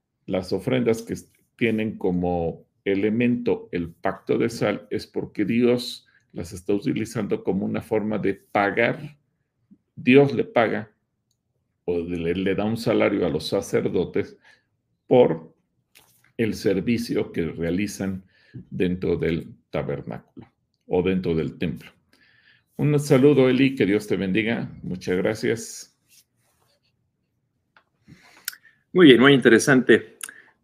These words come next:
Speaker 2: todo este tema de la sal. Vámonos ahora con, eh, ya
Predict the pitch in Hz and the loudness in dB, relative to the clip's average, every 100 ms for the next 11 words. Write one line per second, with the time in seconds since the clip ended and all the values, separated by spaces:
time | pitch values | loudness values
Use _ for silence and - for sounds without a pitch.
0 | - 110 107 110 107 - - 104 107 110 | 0 4 4 4 0 -6 -4 -2 -2 -2
1 | 92 - 98 - - - - - - - | -2 -2 -4 -6 -8 -8 -2 -2 -4 -12
2 | - _ - - - - - _ - 160 | -20 _ -20 -20 -20 -20 -20 _ 0 2
3 | 175 170 156 - 127 147 160 156 - 156 | 4 4 2 2 4 6 4 4 0 -2
4 | 156 156 160 160 151 _ _ _ - - | 0 -2 -6 -8 -12 _ _ _ -12 -2
5 | 127 123 123 120 117 117 117 117 - _ | 2 4 4 4 2 2 0 -2 -14 _
6 | _ _ _ _ _ _ _ _ - _ | _ _ _ _ _ _ _ _ -20 _
7 | _ - | _ -20